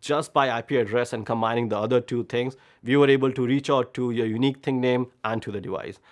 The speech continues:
So now the solution worked like this. The browser tools were calling our external web services.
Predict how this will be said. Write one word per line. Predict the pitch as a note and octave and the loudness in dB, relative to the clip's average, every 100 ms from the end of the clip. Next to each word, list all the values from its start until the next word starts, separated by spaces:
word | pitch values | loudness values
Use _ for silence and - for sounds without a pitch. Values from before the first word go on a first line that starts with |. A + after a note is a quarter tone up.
| _ - _ _ - | _ -20 _ _ -6
So | D3+ | 2
now | D#3+ E3 | 4 4
the | D#3 | 2
solution | - C#3 D3 C#3 D#3 D3 | 0 0 0 -2 -2 2
worked | B2+ B2+ C3+ C3+ | 6 6 4 0
like | A#2 G#2 | -2 0
this. | A#2 D3 D#3+ D#3 | 0 2 0 -2
The | B2+ | -4
browser | G#2+ A#2 A#2+ C3 | 0 0 0 -4
tools | B2+ A#2+ A#2 A2 A#2+ | -4 -2 -2 -4 -4
were | A2+ | -4
calling | - A2+ A2 A2 | 0 0 0 -2
our | G#2+ G#2+ | -2 -2
external | G#2+ - C#3 B2+ B2+ | -4 -6 -4 -2 -2
web | C#3+ - | -2 -2
services. | D#3+ D3+ D3 D#3+ D3+ D3+ D3 | 0 0 0 0 0 0 -2